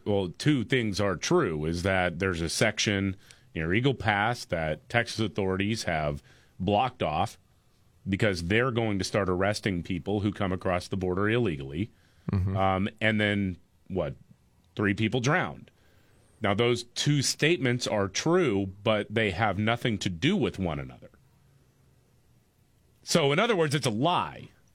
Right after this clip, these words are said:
Speaker 2: Of course.
Speaker 1: And she's over there saying, "Well, we gotta be sensitive because you're talking about a woman and two children who died."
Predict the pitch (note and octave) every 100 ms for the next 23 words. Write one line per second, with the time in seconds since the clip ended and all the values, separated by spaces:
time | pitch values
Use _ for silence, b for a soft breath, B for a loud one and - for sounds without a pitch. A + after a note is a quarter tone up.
0 | _ _ _ - - A#3 C#4 - - -
1 | - - A2+ - E3+ C#3+ B2+ A2 G#2+ A#2
2 | G2+ G2+ G2+ C3+ D#3+ A2+ - E3+ D3 F2+
3 | E2+ E2 G#2 G2 F2+ A#2 B2+ A2+ F#2+ F2
4 | E2+ E2+ A#2 G#2+ E2+ D#2 E2+ - D#3+ C3
5 | G2+ E2+ F2+ G2+ C3 F#2 D2+ D#2